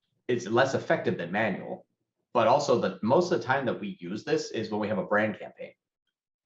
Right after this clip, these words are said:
When we run a brand campaign, a lot of times we choose target search impression share. We hit, like, a hundred percent, we'll pay up to four dollars to get there, and we're getting close. My opinion, though,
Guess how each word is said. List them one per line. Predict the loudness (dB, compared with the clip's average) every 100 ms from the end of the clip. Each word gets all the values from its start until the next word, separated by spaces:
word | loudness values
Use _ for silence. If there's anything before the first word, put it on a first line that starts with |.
| _
When | 2 4
we | 4
run | 4 2
a |
brand | 4 2 2
campaign, | -2 -4 -2
a | 0
lot | 2
of | 2
times | -2 -4
we | -8
choose | -8 -4
target | 0 0
search | -2 -6
impression | 0 0 0
share. | 2 2
We | 4 2
hit, | 0 0
like, | -2
a | -2
hundred | -4
percent, | -2 2 2 2 -2
we'll | -4
pay | 0 0
up | 0
to |
four | -2 0
dollars | 2 2 -2
to | -4
get | -4 0
there, | 4 4 6 4
and | 2 -2 -8 -4
we're | 0
getting | 2 2
close. | 0 -6 -6 -10 -14 _ _ _ _ _ _ _ _
My | 0 0 0
opinion, | -4 0 2 2 0
though, | -2 -2 -4